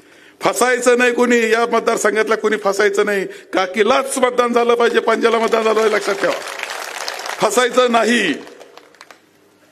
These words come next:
फसायचं नाही, हे लक्षात ठेवा. पुन्हा पुन्हा मी सांगतोय, काकीलाच मतदान झालं पाहिजे.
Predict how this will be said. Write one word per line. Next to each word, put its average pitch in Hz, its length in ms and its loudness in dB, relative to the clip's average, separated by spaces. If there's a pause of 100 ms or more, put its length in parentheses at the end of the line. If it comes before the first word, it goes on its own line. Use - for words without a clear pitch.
(420)
फसायचं 208 540 2
नाही, 208 240 0
हे 196 100 4
लक्षात 196 280 0
ठेवा. 196 200 0
पुन्हा 185 260 0
पुन्हा 185 220 0
मी 180 80 -6
सांगतोय, 165 380 -4
काकीलाच 180 440 -2
मतदान 170 220 -4
झालं 160 140 -4
पाहिजे. 147 340 -4